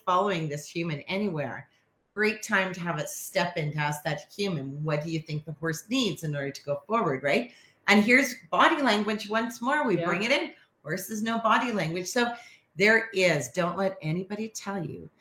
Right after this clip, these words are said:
Speaker 1: you can't make money. And I always see being an entrepreneur, here's my last and final thought with this.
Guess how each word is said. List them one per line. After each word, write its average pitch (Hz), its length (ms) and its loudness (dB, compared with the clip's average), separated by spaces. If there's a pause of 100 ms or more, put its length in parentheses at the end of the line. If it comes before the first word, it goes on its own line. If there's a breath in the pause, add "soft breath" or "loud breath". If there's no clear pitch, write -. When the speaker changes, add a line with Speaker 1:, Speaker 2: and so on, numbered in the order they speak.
(300 loud breath)
Speaker 1:
you 147 260 -2
can't 165 460 -4
make 147 200 -2
money. 143 300 0
And 151 100 6
I 196 120 8
always 311 320 2 (180 loud breath)
see - 240 -2
being 196 200 4
an 190 100 4
entrepreneur, 151 560 0
here's 151 240 0
my 143 120 0
last 139 340 0
and 135 100 -12
final 131 220 -6 (260)
thought - 240 -6
with - 140 -16
this. - 340 -12